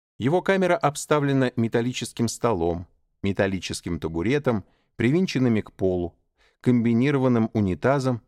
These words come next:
раковиной, фонтаном и бетонной кроватью,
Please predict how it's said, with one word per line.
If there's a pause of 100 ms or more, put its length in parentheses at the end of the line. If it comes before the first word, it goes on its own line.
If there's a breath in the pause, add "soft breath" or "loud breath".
(160)
раковиной, (120)
фонтаном (280)
и
бетонной
кроватью,